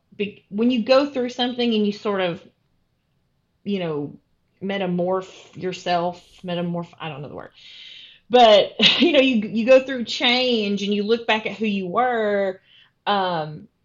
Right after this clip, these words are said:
when you've had major change in your life, I think you end up being a little more introspective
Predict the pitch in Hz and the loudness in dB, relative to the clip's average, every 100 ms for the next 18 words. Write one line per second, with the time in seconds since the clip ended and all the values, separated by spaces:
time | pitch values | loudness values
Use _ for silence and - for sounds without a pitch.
0 | _ 208 220 233 220 226 196 196 202 214 | _ -2 0 0 -2 -6 -4 -2 0 0
1 | 233 196 202 185 190 180 180 170 160 151 | 0 -2 -4 -6 -8 -8 -6 -8 -8 -6
2 | 117 131 110 - - - 185 185 185 185 | -6 -6 -8 -10 -18 -14 -14 -10 -12 -10
3 | 180 165 - _ _ 180 185 175 170 - | -12 -12 -14 _ _ -8 -2 -2 -2 -8
4 | _ _ _ _ _ _ _ _ _ _ | _ _ _ _ _ _ _ _ _ _
5 | - 185 175 165 170 160 156 147 - 170 | -2 -2 -2 -4 -2 -2 -4 -6 -8 -8
6 | 156 147 - - 175 165 151 - - - | -6 -6 -10 -10 -8 -8 -10 -14 -16 -8
7 | 151 - - 151 139 143 - | -8 -8 -10 -6 -6 -6 -12